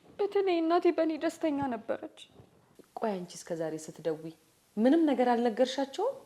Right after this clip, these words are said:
Speaker 1: ውይ አለም፣ በየትኛው ድፍረቴ ነው የምነግራቸው? ውይ ታዲዮስ፣ ውይ ታዲዮስ፣ እንደው የስራህን ይስጥክ፣ ህይወቴን እንዳመሳቀልከው ህይወትን ያመሳቅለው።
Speaker 2: እስኪ ተረጋጊና ስለ መፍትሄው እናስብ። ምንድን ነው እንደዚህ ቀድሞ ሆድ መባስ?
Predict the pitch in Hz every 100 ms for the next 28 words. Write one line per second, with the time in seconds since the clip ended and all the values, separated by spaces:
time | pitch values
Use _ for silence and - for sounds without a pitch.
0 | _ _ 508 494 466 453 440 403 349 -
1 | - - - - 480 494 554 539 508 539
2 | 554 508 523 381 381 427 427 440 440 392
3 | 453 - _ - - 359 440 466 440 349
4 | 302 415 - 571 587 539 539 508 523 539
5 | 508 523 539 508 539 508 392 392 - -
6 | - _ 605 440 440 494 392 392 392 508
7 | 523 539 523 494 494 480 523 539 523 494
8 | 480 480 466 480 453 415 587 740 - -
9 | - 605 - _ _ _ _ _ _ _
10 | _ _ 320 - 311 247 214 214 202 190
11 | 190 175 170 165 - 170 147 143 143 -
12 | 151 - _ _ - 277 302 277 226 208
13 | 180 175 - 160 165 160 151 143 131 120
14 | -